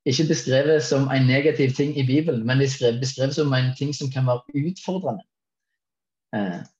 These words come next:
som kristne så bør penger heller være en ting som vi ser på som med noe som vi bruker for å velsigne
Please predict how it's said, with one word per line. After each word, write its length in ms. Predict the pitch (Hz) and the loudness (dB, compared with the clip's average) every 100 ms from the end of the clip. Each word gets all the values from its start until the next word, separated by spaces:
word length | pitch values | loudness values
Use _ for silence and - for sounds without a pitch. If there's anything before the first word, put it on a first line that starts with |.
| _ | _
som 180 | - 151 | -2 0
kristne 560 | - 175 - - 160 185 170 - _ - | 0 -2 -2 -2 2 2 0 -8 _ -8
så 400 | - 147 147 147 | 2 4 6 4
bør 180 | 143 143 | 2 0
penger 320 | - 113 127 139 | 0 2 2 2
heller 240 | 135 123 | 2 2
være 240 | 117 127 | 2 0
en 80 | 120 - | -4 -4
ting 160 | 131 | -4
som 160 | 135 123 | -2 -4
vi 80 | 117 | -4
ser 260 | - 123 131 | -2 -2 -2
på 140 | 123 127 | -6 -4
som 240 | 120 113 - _ | -6 -6 -10 _
med 240 | 131 123 120 | -2 0 2
noe 260 | 117 117 131 | 2 2 2
som 120 | 139 | 2
vi 100 | 127 | 0
bruker 300 | 113 95 131 | 0 -4 -4
for 140 | 131 | -2
å 60 | 127 | 0
velsigne 600 | 127 - - 113 151 160 | -2 -6 -8 -8 -8 -10